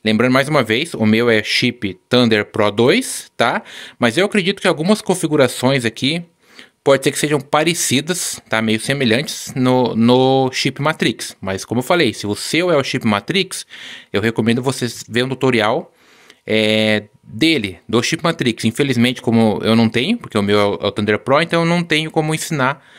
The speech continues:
é, um tutorial mais completo no chip Matrix, porque eu não tenho no momento o P S dois com chip Matrix, beleza? Então fica a dica, tá, pessoal? Então, se você, se o teu P S dois é o Shipper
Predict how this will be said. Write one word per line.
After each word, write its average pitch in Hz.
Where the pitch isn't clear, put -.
é, 110
um 120
tutorial 120
mais 123
completo 120
no 139
chip 165
Matrix, 127
porque -
eu 123
não 131
tenho 127
no 135
momento 117
o 123
P 123
S 120
dois 117
com 120
chip -
Matrix, 135
beleza? 196
Então 240
fica 247
a -
dica, 208
tá, 196
pessoal? 185
Então, 185
se 147
você, 160
se -
o 160
teu 214
P 180
S 165
dois 143
é -
o 123
Shipper 139